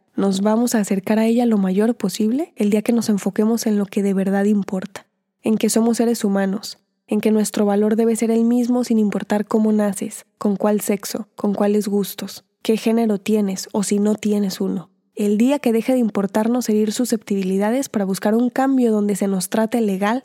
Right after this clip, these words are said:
y humanamente como a los hombres. Es un proceso, desgraciadamente, muy complicado, que tiene poco tiempo comparado con los hombres en la escala de los logros humanos. Pero entre más conocimiento, racionalidad y unidad haya, será más rápido lograr.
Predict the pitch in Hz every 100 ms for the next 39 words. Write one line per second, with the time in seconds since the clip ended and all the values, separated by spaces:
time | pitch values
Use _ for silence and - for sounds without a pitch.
0 | _ 202 196 208 226 226 240 262 - -
1 | - 202 185 185 180 208 196 214 - -
2 | _ _ _ _ 196 262 294 277 202 190
3 | 226 220 202 208 208 208 196 196 196 240
4 | 247 254 254 262 330 403 233 226 247 233
5 | 233 202 196 - 196 208 - _ 214 226
6 | 226 247 247 247 262 247 262 240 220 220
7 | 196 202 202 233 - 202 190 - 240 247
8 | 294 - 233 220 208 - 220 226 226 202
9 | 190 214 208 214 202 190 190 214 - -
10 | _ _ - 214 214 208 214 240 - 302
11 | 277 226 220 226 240 220 196 - 220 214
12 | 190 214 208 196 196 208 214 - 208 214
13 | 202 202 240 262 220 226 285 - _ -
14 | 208 208 214 - 214 226 220 196 202 196